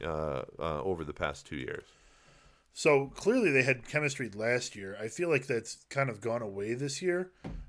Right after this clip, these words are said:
Speaker 2: because in the last two games, his completion percentage has been going down. He's only got four catches. His yardage total isn't great. I don't know if Huntley just isn't playing as well this year as he did, uh, in previous years. So,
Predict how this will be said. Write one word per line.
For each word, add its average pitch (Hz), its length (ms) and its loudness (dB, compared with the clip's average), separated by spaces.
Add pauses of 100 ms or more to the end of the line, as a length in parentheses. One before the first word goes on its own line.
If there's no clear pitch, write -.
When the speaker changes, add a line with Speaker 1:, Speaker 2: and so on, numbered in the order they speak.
(100)
Speaker 2:
because 120 500 0
in 120 80 -10
the 117 80 -6
last 135 320 0
two 139 100 -4
games, 123 600 -4 (340)
his 113 500 0 (220)
completion 127 420 -2
percentage 120 520 -4
has 107 160 -10
been 104 140 -12
going 98 240 -12
down. 120 480 0 (300)
He's 101 240 -14
only 113 220 -8
got 104 240 -8
four 107 220 -8
catches. 147 580 0 (140)
His 107 260 -10
yardage 123 400 2
total 127 240 2
isn't 123 200 -6
great. 131 320 0 (680)
I 127 60 -2
don't 139 120 2
know 127 160 4
if 117 120 0
Huntley 139 400 -2
just 120 200 -8
isn't 120 260 -6
playing 120 320 -6
as 123 120 -2
well 123 240 4
this 120 260 0
year 131 220 4
as 113 120 -4
he 117 80 -8
did, 107 240 -8 (120)
uh, 107 340 -20
in 117 260 -8
previous 135 460 -2
years. 147 380 0 (480)
So, 107 480 0